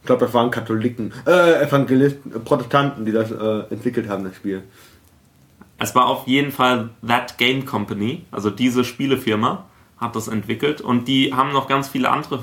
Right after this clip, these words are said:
Speaker 2: äh, Spiele, ähm, gemacht. Oder zwei andere Spiele auf jeden Fall. Ähm, und, äh, diese drei Spiele, ähm,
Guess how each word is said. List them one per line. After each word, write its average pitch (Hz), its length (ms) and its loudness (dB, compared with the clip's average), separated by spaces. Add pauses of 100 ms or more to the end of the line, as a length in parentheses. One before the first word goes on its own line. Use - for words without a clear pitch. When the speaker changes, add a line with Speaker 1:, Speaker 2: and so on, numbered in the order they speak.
(140)
Speaker 2:
äh, 110 160 0
Spiele, 135 540 -4 (400)
ähm, 127 400 2
gemacht. 127 580 -2
Oder 104 340 0 (200)
zwei 120 320 2
andere - 280 0
Spiele 135 320 -4
auf 113 180 -2
jeden 120 240 0
Fall. 143 360 2 (400)
Ähm, 131 320 2
und, 135 460 -2
äh, 127 200 4
diese 156 340 -2 (260)
drei 143 280 0
Spiele, 165 600 -4 (460)
ähm, 131 540 0